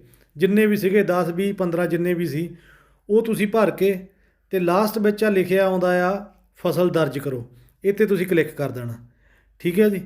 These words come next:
ਜਦੋਂ ਇੱਥੇ ਕਲਿੱਕ ਕਰ ਦੇਣਾ, ਉਹ ਆਪਣੇ ਆਪ ਥੱਲੇ ਲਿਖ ਕੇ ਆ ਜਾਣਾ। ਜਿੱਦਾਂ ਆਹ ਲਿਖਿਓ ਨਾ, ਇਹ ਤਾਂ ਹੁਣ ਪੁਰਾਣੀ ਸਬਸਿਡੀ ਭਰੀਓ ਕਰਕੇ ਇੱਕੀ ਦੇ ਲਿਖੇ ਆਉਂਦੇ ਆ, ਮਤਲਬ ਤੁਹਾਡਾ ਫਿਰ ਬਾਈ ਦਾ ਇੱਦਾਂ ਲਿਖਿਆ ਜਾਣਾ। ਇੱਕ ਵਾਰੀ ਫਿਰ ਤੁਸੀਂ ਇੱਦਾਂ ਕਰਨਾ,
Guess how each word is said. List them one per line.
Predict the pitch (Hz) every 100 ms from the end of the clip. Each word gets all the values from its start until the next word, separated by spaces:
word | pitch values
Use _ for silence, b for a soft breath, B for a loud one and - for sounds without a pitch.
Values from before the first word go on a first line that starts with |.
| b b b b -
ਜਦੋਂ | 185
ਇੱਥੇ | 208 220
ਕਲਿੱਕ | 196 196
ਕਰ | 202 196
ਦੇਣਾ, | 202 196 185 - _ _
ਉਹ | 202
ਆਪਣੇ | 202 202 202
ਆਪ | 202
ਥੱਲੇ | 185 185
ਲਿਖ | 180 175
ਕੇ | 180
ਆ | 170
ਜਾਣਾ। | 156 165
ਜਿੱਦਾਂ | 160 170
ਆਹ | 202
ਲਿਖਿਓ | 185 151 175
ਨਾ, | 190 208
ਇਹ | 202
ਤਾਂ | 196
ਹੁਣ | 202
ਪੁਰਾਣੀ | 196 190 180
ਸਬਸਿਡੀ | 185 185 175 180
ਭਰੀਓ | 190 196 170
ਕਰਕੇ | 175 170 180
ਇੱਕੀ | 180 175 165
ਦੇ | 170
ਲਿਖੇ | 160 147
ਆਉਂਦੇ | 151 147 147
ਆ, | 143 B B B B -
ਮਤਲਬ | 175 170 180
ਤੁਹਾਡਾ | 196 170 175
ਫਿਰ | 180 175
ਬਾਈ | 160 160
ਦਾ | 160
ਇੱਦਾਂ | 151 156
ਲਿਖਿਆ | 151 143 131
ਜਾਣਾ। | 120 113 110 b b b b b 196
ਇੱਕ | 208 233
ਵਾਰੀ | 240 247
ਫਿਰ | 180 214
ਤੁਸੀਂ | 220 190
ਇੱਦਾਂ | 160 156
ਕਰਨਾ, | 165 147 147